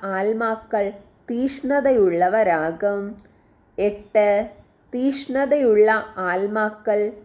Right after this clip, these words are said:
അതിവേഗത്തിൽ പരിപൂർണതയുടെ പദവിയിൽ കയറും. ഒൻപത്,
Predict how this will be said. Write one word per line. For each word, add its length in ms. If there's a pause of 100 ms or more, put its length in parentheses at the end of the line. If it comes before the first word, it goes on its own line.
(360)
അതിവേഗത്തിൽ 960 (480)
പരിപൂർണതയുടെ 1120 (120)
പദവിയിൽ 520 (240)
കയറും. 540 (1080)
ഒൻപത്, 600